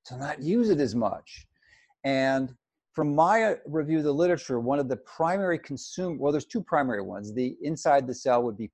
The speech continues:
parp, poly A D P ribose polymerase, wh-, which is a D N A repair enzyme and, and really designed to repair D N A breaks, single and double stranded. And every time you have a break, it's my understanding that you, the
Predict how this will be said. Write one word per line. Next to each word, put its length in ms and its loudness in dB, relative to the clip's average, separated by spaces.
parp, 300 0
poly 260 0
A 40 -4
D 100 -6
P 160 -6
ribose 380 -2
polymerase, 600 -4
wh-, 120 -8
which 180 -2
is 80 -4
a 60 -4
D 160 0
N 80 0
A 100 2
repair 500 0
enzyme 580 -4
and, 340 -6
and 140 -8
really 200 -2
designed 360 -4
to 60 -8
repair 320 -6
D 160 -8
N 100 -4
A 80 -4
breaks, 440 -4
single 200 -8
and 80 -10
double 240 -2
stranded. 400 -10
And 420 -2
every 220 2
time 180 -2
you 60 6
have 100 2
a 40 -4
break, 680 2
it's 140 -20
my 140 2
understanding 480 -4
that 240 0
you, 680 -6
the 140 0